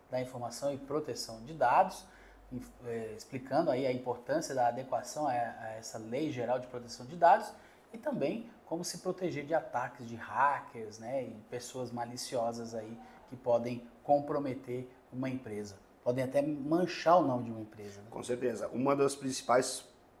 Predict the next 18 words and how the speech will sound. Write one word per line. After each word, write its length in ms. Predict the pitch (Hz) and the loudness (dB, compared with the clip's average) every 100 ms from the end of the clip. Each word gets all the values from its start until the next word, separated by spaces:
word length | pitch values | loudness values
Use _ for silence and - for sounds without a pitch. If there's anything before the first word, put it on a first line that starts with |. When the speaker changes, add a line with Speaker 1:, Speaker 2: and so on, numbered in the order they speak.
| - | -10
Speaker 2:
né, 380 | 107 104 107 104 | -2 0 0 2
eu 140 | 104 | 6
acho, 320 | 107 120 - 107 | 8 8 6 -4
no 160 | 98 | -4
meu 200 | 98 107 | -2 0
ponto 300 | 113 127 120 | 0 0 0
de 100 | 113 | -4
vista, 300 | 104 113 107 | -4 -4 -4
uma 160 | 110 113 | -4 -4
das 200 | 110 107 | -4 -10
pris-, 260 | 117 - - | -10 -10 -10
principais 1120 | - 123 131 131 - - 120 139 139 - - - - - | -6 -6 -6 -10 -6 8 10 10 6 0 -6 -20 -20 -4
e 80 | 113 | -4
piores 720 | - 151 139 139 160 175 151 | 0 10 12 12 12 12 8
situações 580 | - 131 131 127 127 127 | 2 4 4 6 2 2
que 80 | - | 0
podem 380 | - 123 120 | 6 6 6
ocorrer 680 | 123 120 120 101 113 143 - | 2 2 2 2 4 2 2